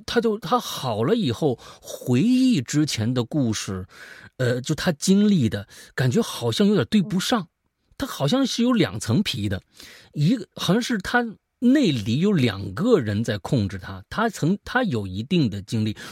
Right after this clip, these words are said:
Speaker 1: 如果说不定，我告诉你，说不定咱们就往故事性发展啊，咱们就往故事性发展。
Speaker 2: 嗯。
Speaker 1: 如果他的那个人格不是每天他姥爷都带他出去的话，说不定这人就完了。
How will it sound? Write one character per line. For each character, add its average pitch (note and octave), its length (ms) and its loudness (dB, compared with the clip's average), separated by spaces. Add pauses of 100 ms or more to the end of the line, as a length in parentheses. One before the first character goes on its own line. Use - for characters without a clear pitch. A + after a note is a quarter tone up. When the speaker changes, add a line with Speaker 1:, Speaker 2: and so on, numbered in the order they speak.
Speaker 1:
如 F3+ 320 4
果 A#2+ 220 0
说 C4 280 0
不 A#3 160 0
定， A3+ 200 4
我 A2+ 100 0
告 A#2+ 140 0
诉 G#2 80 -4
你， F#2+ 120 -6 (560)
说 - 360 -2
不 G3 160 0
定 G#3+ 180 2
咱 C#3 140 2
们 F3 260 -2
就 A3+ 120 0
往 A2+ 200 2
故 A#3 180 0
事 E3+ 120 4
性 D3 200 2
发 G#3 200 0
展 F#2 140 -6
啊， F2 260 -12
咱 A2+ 120 -6
们 D3+ 60 0
就 G#3 80 -2
往 B2+ 140 0
故 F#3 160 -2
事 D3 80 0
性 C3+ 120 2
发 C#3+ 220 -2
展。 A2 140 -4
Speaker 2:
嗯。 G2+ 80 -14 (200)
Speaker 1:
如 G3 440 2
果 A2+ 320 -8 (440)
他 - 160 -2
的 G#3+ 120 2
那 G3 100 4
个 C3 100 2
人 A2 360 2
格 G#2+ 320 -4 (580)
不 F#3+ 240 4
是 A3+ 220 2
每 A2 320 2
天 F3 320 2
他 F3+ 160 2
姥 G2+ 340 2
爷 A#2 120 2
都 E3+ 220 4
带 D3+ 280 0
他 G#2+ 100 -2
出 - 380 0
去 C#3 120 0
的 G2+ 120 0
话， - 320 -4
说 - 200 -2
不 D3+ 60 6
定 E3 60 4
这 D#3+ 100 2
人 C#3 140 6
就 C#3+ 80 0
完 A2 400 -2
了。 E3+ 80 -6